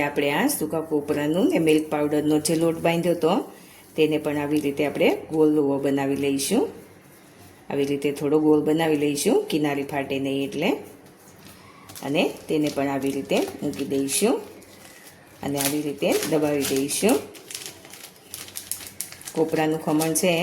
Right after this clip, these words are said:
એટલે કિનારી ફાટશે, પણ થોડી થોડી આપણે સેટ કરતા જઈશું. એકદમ ગોળ નહીં થાય,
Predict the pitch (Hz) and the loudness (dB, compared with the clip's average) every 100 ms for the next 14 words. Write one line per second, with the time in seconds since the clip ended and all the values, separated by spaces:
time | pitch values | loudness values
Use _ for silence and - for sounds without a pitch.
0 | 254 - 135 151 143 156 156 156 196 453 | -2 -4 -4 -2 0 2 2 2 2 0
1 | - 165 156 - - 180 403 - - - | -2 -2 0 0 -2 0 -2 -6 -18 -20
2 | - - 151 160 156 151 156 147 143 143 | -10 -6 -4 0 0 0 0 2 2 2
3 | 180 392 - 165 - 160 156 147 135 139 | 2 2 0 -2 -2 -4 -2 -4 -4 -4
4 | 135 190 330 - - - - - - - | -2 2 0 0 -10 -16 -16 -20 -20 -20
5 | - - - - - - - - 156 165 | -20 -20 -20 -20 -16 -16 -8 -6 -2 0
6 | 165 160 170 175 185 175 165 196 | 0 2 4 4 2 2 0 0